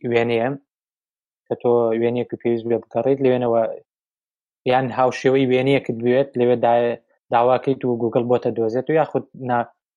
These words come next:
ئەدرێس-، ئەدرێسێک، ناوی وێنەکە، شتێکی ئەنووسیت، ئەو بۆتە دۆزێتەوە. ئێستا ئەگەر سیر بکەین گوگڵ ئیمەیج، ئێ، لەوێ ئەم دوگمەی سڕیوەتەوە و بەردەست نییە. ئەم دوگمەیەش ئیشی چی بوو؟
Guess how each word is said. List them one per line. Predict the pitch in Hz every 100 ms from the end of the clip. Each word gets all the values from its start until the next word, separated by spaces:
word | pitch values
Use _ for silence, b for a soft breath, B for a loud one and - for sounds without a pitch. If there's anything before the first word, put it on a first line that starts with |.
| _ -
ئەدرێس-، | 117 120 139 - 127 123 120 117 117 113 -
ئەدرێسێک، | - 131 127 - 120 123
ناوی | 127 127 127
وێنەکە، | 120 120 117 127
شتێکی | - 147 139 127
ئەنووسیت، | 131 120 170 170
ئەو | 143
بۆتە | 120 113
دۆزێتەوە. | 117 113 104 104 104 104 _ _ _ _ _ _ _ _ _ _ _ _
ئێستا | 135 -
ئەگەر | 170 160
سیر | 160 170
بکەین | 160 165
گوگڵ | 143 139 139
ئیمەیج، | 151 170 165
ئێ، | 151 139 135 131 127 127 _ _ _ -
لەوێ | 127 139
ئەم | 151 147
دوگمەی | 131 135 147
سڕیوەتەوە | 147 143 139 143 139 139 143
و | 143 123 123
بەردەست | 110 117 123 131 -
نییە. | 117 131 151 _ b b _
ئەم | 151 160
دوگمەیەش | 160 151 160 170 -
ئیشی | 175 - 160
چی | 147 - 175
بوو؟ | 123 139 160